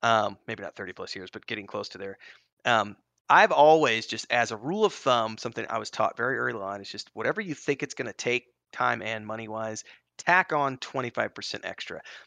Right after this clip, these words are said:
That's that margin of error to cover the things that you can't anticipate and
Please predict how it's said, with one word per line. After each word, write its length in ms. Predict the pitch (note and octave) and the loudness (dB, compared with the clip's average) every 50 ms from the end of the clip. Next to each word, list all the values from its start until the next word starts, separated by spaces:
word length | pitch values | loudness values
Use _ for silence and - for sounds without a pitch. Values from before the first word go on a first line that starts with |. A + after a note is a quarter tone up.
| _ - | _ 4
That's 240 | B2+ C#3+ D#3 - - | 4 4 4 2 2
that 220 | - D3+ C#3 - | 2 2 2 2
margin 460 | - A2+ A#2 A#2+ C3+ D#3+ D3 D3 C#3 | -2 0 4 4 4 4 4 0 -2
of 120 | C3+ B2+ - - | -4 -4 -6 -2
error 420 | - B2+ B2 B2 A2 G2+ A2 A2 - _ _ _ _ _ | 0 2 2 2 2 0 -4 -8 -10 _ _ _ _ _
to 80 | - - | -12 -10
cover 280 | - - - D3 C#3+ C#3+ | -4 2 2 2 2 2
the 80 | C3+ C3 | -6 -6
things 340 | _ - C3+ C3 B2+ A#2 | _ -2 -2 -2 -2 -6
that 240 | - A2 - _ - | -8 -10 -12 _ -14
you 200 | A#2+ C#3 E3 E3+ | -10 -8 -8 -8
can't 400 | - - - - D#3 D3+ C#3+ - - | -8 -10 -6 -4 -4 -4 -4 -6 -6
anticipate 960 | A#2+ A#2 A2+ _ - - F3 D#3+ - - _ - - G#2+ G#2 G#2 G#2+ _ _ _ - - - _ _ | -8 -8 -6 _ -4 -2 -2 -2 -2 -8 _ -8 -4 -4 -4 -4 -4 _ _ _ -20 -20 -20 _ _
and 280 | - A#2+ A#2 A2+ A2 | -2 -2 -2 -2 -2